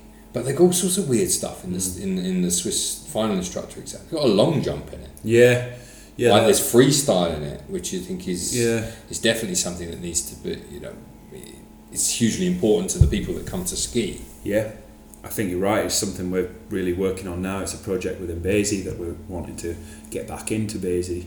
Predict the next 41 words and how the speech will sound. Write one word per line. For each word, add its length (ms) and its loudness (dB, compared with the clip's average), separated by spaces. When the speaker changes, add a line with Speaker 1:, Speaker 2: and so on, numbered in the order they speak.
Speaker 2:
and 120 -8
Speaker 1:
Yeah. 120 -6
Speaker 2:
I 40 -2
really 300 0
like 220 -4
the 60 -8
Swiss 260 -4
progression 560 -4
of 100 -6
how 160 -8
they 100 -6
do 200 -4
it. 40 -2
It's 160 -8
not, 160 -8
not 180 -12
too, 320 -2
you 80 -10
know, 120 -10
you 60 -4
don't 140 -4
have 120 -10
to 60 -14
be 80 -6
doing 200 -6
double 240 -4
backflips. 840 -6
Speaker 1:
No, 240 4
Speaker 2:
You 80 6
know, 180 2
Speaker 1:
no. 60 -2
Speaker 2:
it's, 200 4
it's 200 6
just 180 4
a 60 4
steady 320 6
progression, 640 2
and, 260 2
uh, 360 4
I, 80 2
I, 180 -6